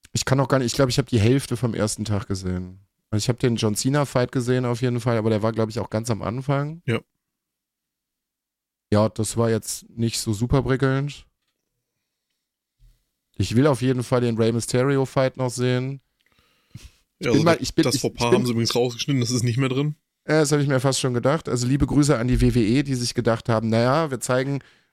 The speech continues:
Speaker 1: von Rey Mysterios Sohn, äh, mal ein paar, äh, Hintergrundbilder, weil er in der Storyline irgendwie einen Tag im Knast ge-, gewesen ist, weil er bei seiner Familie zu Hause aufgeräumt hat. Und der W W E ist nichts Besseres eingefallen, als auch, äh,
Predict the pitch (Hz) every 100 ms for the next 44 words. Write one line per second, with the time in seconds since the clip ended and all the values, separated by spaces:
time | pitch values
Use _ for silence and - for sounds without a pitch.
0 | _ - 123 117 123 131 127 - 131 131
1 | 123 - 113 143 156 151 - 117 123 117
2 | 110 117 - - 113 113 104 - 98 98
3 | 175 214 123 117 117 110 113 135 - 120
4 | - - - 117 - 110 113 - 113 110
5 | - 131 147 131 123 123 113 123 120 113
6 | 127 127 127 117 - 143 - 117 104 104
7 | 98 104 95 135 - 113 113 107 107 107
8 | 104 104 113 127 143 - 113 110 104 143
9 | - 92 95 98 104 120 170 _ _ _
10 | _ - - _ _ _ _ _ - 117
11 | 107 - - - - - 107 104 120 131
12 | 135 127 131 - 143 131 127 113 123 127
13 | 123 120 117 113 110 - 113 110 - 98
14 | 104 101 98